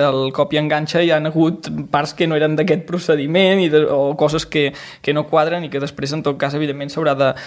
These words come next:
de procedir al que seria una rectificació d'errors, però que, vaja, que es deuen a, a la rapidesa amb què es treballa i a la...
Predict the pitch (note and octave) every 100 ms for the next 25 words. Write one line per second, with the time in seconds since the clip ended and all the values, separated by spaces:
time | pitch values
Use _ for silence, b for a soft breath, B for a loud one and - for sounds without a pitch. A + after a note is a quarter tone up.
0 | B - C#3+ C#3+ C#3 C#3+ C#3+ D3 C3+ -
1 | C#3 C#3 D3 C#3 C3+ C3+ C#3 C3 - C3
2 | C3+ B2+ A#2 F3+ E3 C3+ B2 C3 D#3 D#3
3 | - B B C#3+ C3+ D3 D3+ E3 F3 F3+
4 | F3+ D3 - B2 C#3 C#3+ C#3 C#3+ D#3 F3+
5 | F#3 F3+ E3+ E3+ D#3+ E3 F#3 F#3+ D#3+ D3
6 | C#3